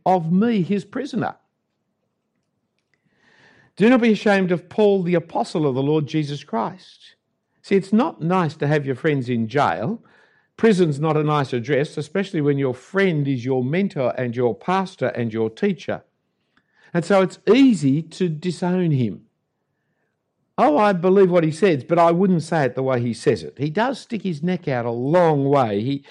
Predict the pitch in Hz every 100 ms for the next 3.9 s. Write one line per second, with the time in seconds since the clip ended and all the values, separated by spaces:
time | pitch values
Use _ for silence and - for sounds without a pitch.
0 | - - 170 151 226 254 202 208 - 190
1 | 190 156 - 185 170 165 160 151 147 170
2 | 147 180 320 320 302 208 233 - 196 175
3 | 175 170 _ - 190 - 175 151 147